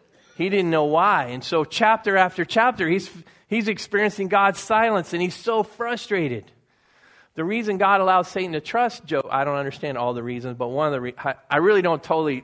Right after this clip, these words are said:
I read that book, it's just hard. But just being honest. But, um, you know, one of the things was he wanted Satan to see, "Hey, Job,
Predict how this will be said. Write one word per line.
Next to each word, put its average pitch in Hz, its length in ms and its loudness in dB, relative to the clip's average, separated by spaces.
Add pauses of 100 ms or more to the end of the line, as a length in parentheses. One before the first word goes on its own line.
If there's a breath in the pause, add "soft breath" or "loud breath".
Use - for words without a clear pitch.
(140)
I 143 120 -2
read 196 200 -2
that 196 180 2
book, 185 220 -2
it's 151 140 -14
just 147 120 -12
hard. 113 240 -4 (380 soft breath)
But 151 260 2 (1700 soft breath)
just - 180 -10
being 160 180 -2
honest. 139 300 -2
But, 147 240 2
um, 139 260 -2 (160)
you 165 120 -2
know, 156 180 0
one 165 340 0
of 220 60 0
the - 60 -12
things 180 240 -2
was 165 160 0
he 180 120 -4
wanted 190 320 2
Satan 202 300 -2
to 180 60 -2
see, 214 260 -4
"Hey, 170 180 -2
Job, 180 580 0